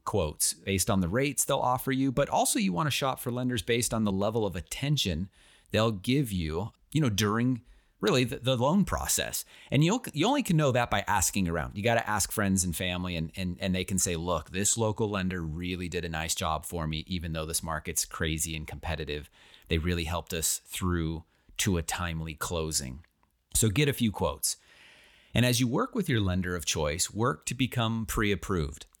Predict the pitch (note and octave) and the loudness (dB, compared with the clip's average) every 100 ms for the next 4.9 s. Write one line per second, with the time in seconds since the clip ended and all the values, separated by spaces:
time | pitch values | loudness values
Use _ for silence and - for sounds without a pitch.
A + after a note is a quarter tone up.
0 | - A2 D#3+ - C#3 - A2+ G#2+ G#2 - | 0 4 2 2 0 0 0 0 2 0
1 | F#2 D#2 D2 F2 A2+ C3+ - G#2 A#2 A2 | 2 0 -2 0 2 2 0 -2 -2 0
2 | G2 - E2+ B1+ C#2+ E2 - _ _ _ | 0 0 -2 -2 -6 -4 -6 _ _ _
3 | _ _ - D3+ E3+ C3+ A2 F#2+ E2+ - | _ _ 0 2 4 2 4 4 2 0
4 | F2 - E2+ D#2+ D2+ C#2+ - B1+ | -2 -2 0 0 0 -2 -2 -8